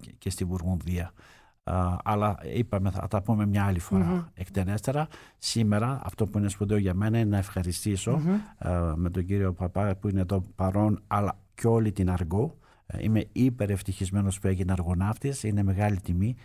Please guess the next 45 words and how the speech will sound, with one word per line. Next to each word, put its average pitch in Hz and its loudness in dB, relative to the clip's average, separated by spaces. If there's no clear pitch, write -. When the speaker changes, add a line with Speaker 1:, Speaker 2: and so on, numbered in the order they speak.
Speaker 1:
Ε, 92 2
έτρε 123 0
σεβαλιέ, 110 0
να 110 0
είμαι 120 4
σεβαλιέ 113 2
υπότης 110 0
στο 104 2
Κλόμπου 110 2
Ζω 107 2
είναι 104 2
σπουδαίο, 107 2
αλλά 110 2
νομίζω 113 6
είναι 120 2
το 120 2
ίδιο 113 2
σπουδαίο 110 2
να 107 2
είναι, 110 2
να 98 0
είμαι 110 4
και 107 -2
στην 98 -2
πατρίδα 104 2
μου 104 4
αργοναύτης. 92 0
Και 104 -6
θέλω 117 0
να 110 0
πω 120 0
ένα 117 4
μεγάλο, 113 2
μεγάλο 113 2
ευχαριστώ, 101 0
να 92 0
πω 107 0
πόσο 120 0
περήφανο 110 0
με 95 2
κάνανε 107 2
πάλι 120 2
εχθές 110 -2
οι 92 2
Έλληνες. 113 0